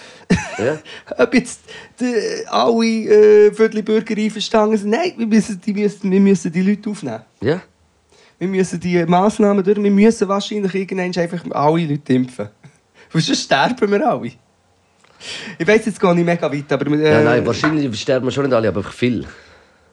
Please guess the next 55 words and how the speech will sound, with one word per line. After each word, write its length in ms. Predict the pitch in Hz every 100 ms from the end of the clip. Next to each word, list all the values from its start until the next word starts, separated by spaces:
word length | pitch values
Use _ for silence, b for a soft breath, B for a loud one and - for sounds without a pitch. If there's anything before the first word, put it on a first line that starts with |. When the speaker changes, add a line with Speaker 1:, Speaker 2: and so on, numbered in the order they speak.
| _ _ -
Speaker 2:
Ja, 180 | 240 180
und 140 | -
dann 120 | 160
wird 160 | 156 147
Speaker 1:
Ja. 60 | 196
Speaker 2:
irgendwann, 440 | 185 190 190 196 185 B B B -
die, 100 | 156
die 180 | 147 139
Pockenimpfung, 680 | 139 170 175 214 196 190 180
das 80 | 170
habe 140 | 160 170
ich 60 |
nicht 100 | 220
gewusst, 260 | 220 240 -
ist, 180 | 147 -
ist 180 | 151 156
obligatorisch 800 | 151 151 151 143 190 214 226 -
gewesen. 280 | - 247 - _ _ B B B
Und 120 | - 135
dann 80 |
Speaker 1:
Ja. 60 | 165
Speaker 2:
könnte 160 | 185 156
man 80 | 151
überlegen, 320 | 151 165 175 170
eben, 80 | 175
es 100 | 175
gibt 200 | 170 151
so 120 | 185
viele 160 | 180 190
Sachen, 380 | 180 180 - 180
wo, 200 | 180 175 b b b b b -
äh, 60 | - - - - - - _ _ _
wie 100 | -
gesagt, 360 | 165 208 226 233
es 100 | 151
gibt, 200 | - -
äh, 180 | 147 135
ein 100 | 135
Tempolimit, 720 | 175 180 190 202 202 202 190
es 140 | 160 -
gibt, 260 | 147 139
es 120 | 135
gibt 200 | - 156
gewisse 320 | 160 170 170 156
Regeln, 340 | 160 214 214
wo 80 | 185
man 120 | 165
sagt, 300 | 147 180 202
wo 40 |
man 120 | 190 160
zum 160 | 165
die 140 | 143 156
anderen 300 | 180 202 175
schützen. 420 | 190 214 -
Speaker 1:
Ja. 20 | 262